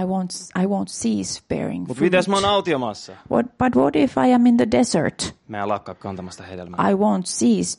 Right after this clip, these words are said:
Speaker 2: Mä,
Speaker 1: bearing
Speaker 2: mä en
Speaker 1: fruit.
Speaker 2: oo kuiva.
Speaker 1: I am not dry.
Speaker 2: Mitä jos ihmiset mun ympärillä on kuivia?
Speaker 1: What about if people around me are dry?
Speaker 2: Se silti pätee.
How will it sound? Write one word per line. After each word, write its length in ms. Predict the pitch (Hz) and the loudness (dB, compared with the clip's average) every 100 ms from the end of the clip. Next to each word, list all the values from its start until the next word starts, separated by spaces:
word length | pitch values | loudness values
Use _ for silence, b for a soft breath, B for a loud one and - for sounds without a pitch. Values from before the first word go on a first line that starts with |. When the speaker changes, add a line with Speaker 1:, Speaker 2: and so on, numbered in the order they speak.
| _ - | _ -4
Speaker 2:
Mä, 60 | |
Speaker 1:
bearing 440 | 160 - - - 160 - | 0 2 2 -2 -4 0
Speaker 2:
mä 200 | 175 113 | 2 2
en 60 | 117 | 0
Speaker 1:
fruit. 60 | 113 | -2
Speaker 2:
oo 60 | - | -4
kuiva. 500 | 110 107 98 98 196 | -4 -2 -4 -4 -2
Speaker 1:
I 120 | 190 | -2
am 80 | 202 | 0
not 180 | 240 240 - 175 | -2 -2 -6 -6
dry. 380 | 170 - 147 | -4 -4 -4
Speaker 2:
Mitä 160 | 156 165 | 0 0
jos 120 | 156 | 0
ihmiset 360 | - 175 165 156 | 2 4 4 2
mun 120 | 160 | 2
ympärillä 300 | 185 170 151 | 2 4 2
on 80 | 143 | 0
kuivia? 480 | 143 135 113 110 92 - | 2 2 2 0 0 0
Speaker 1:
What 160 | 233 | 2
about 380 | 233 233 220 233 | 2 2 0 0
if 180 | 208 - | -2 0
people 460 | 247 247 220 208 196 | 0 2 2 2 2
around 380 | 214 247 254 185 | 2 4 2 2
me 180 | 175 156 | 0 -2
are 100 | 160 - | -4 -6
dry? 340 | - - - - | -6 -4 -6 -10
Speaker 2:
Se 80 | |
silti 300 | 113 120 107 | -6 -4 -4
pätee. 360 | - - - | -6 -8 -10